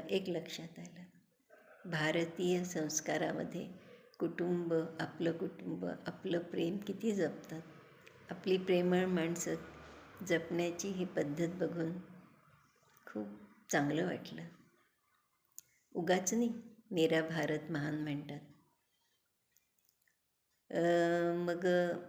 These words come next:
अशा प्रकारे तो सीन मी पाहून मी पुढे गेले. एक गोष्ट मात्र जाणवली की जगात सगळंच काही वाईट नसतं.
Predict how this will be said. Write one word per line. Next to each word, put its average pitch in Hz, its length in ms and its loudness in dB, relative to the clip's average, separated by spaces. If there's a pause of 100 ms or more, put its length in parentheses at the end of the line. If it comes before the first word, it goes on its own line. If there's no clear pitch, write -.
(1200)
अशा 170 260 2
प्रकारे 170 480 0 (1800)
तो 190 80 6
सीन 190 320 4
मी 190 80 2
पाहून 185 360 0
मी 190 80 0
पुढे 170 340 0
गेले. 165 240 -2
एक - 380 -2
गोष्ट 180 260 -2
मात्र 175 380 -4
जाणवली 156 580 -6 (1040)
की 214 80 -2
जगात 190 320 2
सगळंच 160 500 0
काही 214 180 0
वाईट 180 360 -4
नसतं. 180 360 -4